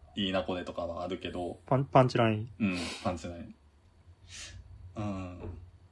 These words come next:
Speaker 1: え、でもそれで言うと、なんか俺は別にもうワンピースとかでその辺は通ってるんやったら、別に、
Speaker 2: あー、あえて？
Speaker 1: うん、幽遊白書わざわざ読まんくても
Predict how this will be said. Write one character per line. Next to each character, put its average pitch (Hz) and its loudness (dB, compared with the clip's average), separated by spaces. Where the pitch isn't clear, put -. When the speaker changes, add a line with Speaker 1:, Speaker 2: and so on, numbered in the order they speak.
Speaker 1:
え、 - 2
で 247 8
も 220 8
そ 262 6
れ 311 2
で 277 8
言 277 8
う - 0
と、 240 6
な 143 8
ん 151 0
か 139 4
俺 165 12
は 190 10
別 180 2
に 147 2
も 120 6
う - 4
ワ 180 10
ン 220 6
ピ 226 4
ー - 4
ス - -4
と - 2
か 92 4
で 87 -2
そ - -4
の 98 4
辺 107 4
は 117 8
通 - 6
っ - -12
て - 4
る 160 6
ん 113 8
や 85 4
っ 76 -10
た 87 -2
ら、 87 0
別 123 4
に、 151 6
Speaker 2:
あ - 8
ー、 117 8
あ 131 12
え 147 8
て？ 127 6
Speaker 1:
う 135 4
ん、 117 6
幽 123 6
遊 135 6
白 127 -2
書 - 0
わ 92 6
ざ 101 4
わ 98 8
ざ 90 2
読 85 -6
ま 90 -2
ん 90 -6
く 87 -12
て 85 -8
も 85 -10